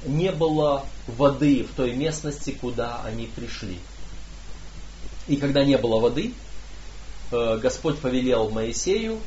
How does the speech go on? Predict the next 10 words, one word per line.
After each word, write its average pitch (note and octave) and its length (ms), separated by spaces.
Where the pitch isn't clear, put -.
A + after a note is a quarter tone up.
«Подойди B2+ 460
к - 100
скале, C3 500
жезлом C#3 640
ударь C3 380
по A#2 120
скале, B2 460
и F#3 60
пойдёт D#3 380
вода». D3 260